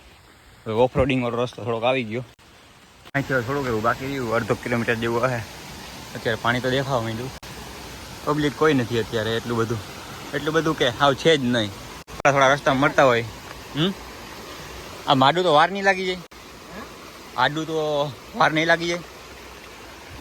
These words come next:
ઓફ-રોડિંગ કરી જ નાખવું છે આજ. એમ તો રસ્તો મેં જોયો છે, પણ આ એરો દેખાય ને, એને એરો મારેલો ને, એ જોઈ જોઈને આગળ જવાનું. ઓફ-રોડિંગ અહીં બહુ. આમ જોતા આ તો આંબાઈ નથી દેતો આપણે.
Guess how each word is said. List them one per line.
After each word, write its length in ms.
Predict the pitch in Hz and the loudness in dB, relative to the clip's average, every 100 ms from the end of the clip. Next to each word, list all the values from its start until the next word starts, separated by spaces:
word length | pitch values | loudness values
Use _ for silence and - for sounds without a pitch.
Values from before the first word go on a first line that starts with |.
| - - - - - | -16 -18 -18 -8 -4
ઓફ-રોડિંગ 420 | 156 170 170 160 | 0 2 2 2
કરી 140 | 180 | 2
જ 60 | 170 | 4
નાખવું 280 | 175 185 175 | 2 4 4
છે 40 | |
આજ. 140 | 170 170 - - 139 | 4 2 -10 -6 0
એમ 80 | |
તો 80 | 135 | 4
રસ્તો 260 | 123 143 156 | 4 4 2
મેં 140 | 139 | 0
જોયો 200 | 139 156 | 2 2
છે, 40 | 127 | 2
પણ 120 | 120 | 4
આ 80 | 107 | 6
એરો 240 | 120 131 | 6 6
દેખાય 280 | 131 139 143 | 4 2 2
ને, 80 | 113 | 2
એને 120 | 110 | 0
એરો 380 | 107 127 131 110 - 123 | 2 4 4 4 -2 4
મારેલો 320 | 139 156 147 | 6 6 4
ને, 160 | 120 117 - | -2 -6 -8
એ 80 | 127 | 0
જોઈ 200 | 131 127 | 2 4
જોઈને 180 | 127 107 | 2 0
આગળ 200 | 113 107 | 0 0
જવાનું. 360 | 110 104 107 - - 180 | 0 0 -2 -8 -10 -4
ઓફ-રોડિંગ 480 | 196 - 190 180 | -4 -2 -4 -2
અહીં 160 | 175 156 | -2 2
બહુ. 280 | 165 120 95 - - - - - - - - - - - - - - - - - - - - - - - - - - - - - - - - _ - 127 | 4 2 0 -8 -20 -20 -20 -20 -20 -20 -18 -18 -20 -20 -20 -18 -18 -20 -20 -20 -20 -20 -18 -18 -18 -20 -20 -20 -18 -18 -18 -20 -20 -20 -20 _ -10 -4
આમ 120 | 127 | -2
જોતા 220 | 139 120 | 2 4
આ 80 | 131 | 6
તો 100 | 127 | 6
આંબાઈ 320 | 139 143 110 | 6 4 0
નથી 160 | 107 98 | 0 -2
દેતો 200 | 104 104 | 0 0
આપણે. 240 | 104 110 | 0 -6